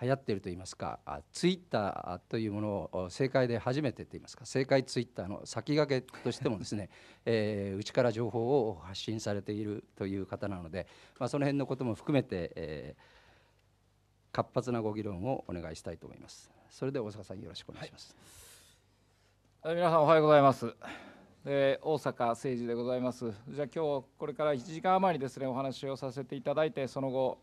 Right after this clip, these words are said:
Speaker 2: あの、質疑を受けたいというふうに思います。で、あのー、まあ、今日私は地域主権について話をするわけですが、時節柄、「おいおい、お前、今頃お前地域主権の話してていいのか」って、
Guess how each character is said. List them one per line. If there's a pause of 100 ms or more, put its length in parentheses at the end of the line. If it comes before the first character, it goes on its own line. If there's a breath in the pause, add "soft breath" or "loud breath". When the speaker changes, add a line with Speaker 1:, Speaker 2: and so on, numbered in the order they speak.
Speaker 2:
あ
の、
質
疑
を
受
け
た
い
と
い
う
ふ
う
に
思
い
ま
す。 (760 loud breath)
で、
あ
の (720 loud breath)
ー、
ま
あ、
今
日
私
は
地
域
主
権
に
つ
い
て
話
を
す
る
わ
け
で
す
が、 (480)
時
節
柄、 (400 soft breath)
「お
い
お
い、
お
前、
今
頃
お
前
地
域
主
権
の
話
し
て
て
い
い
の
か」
っ
て、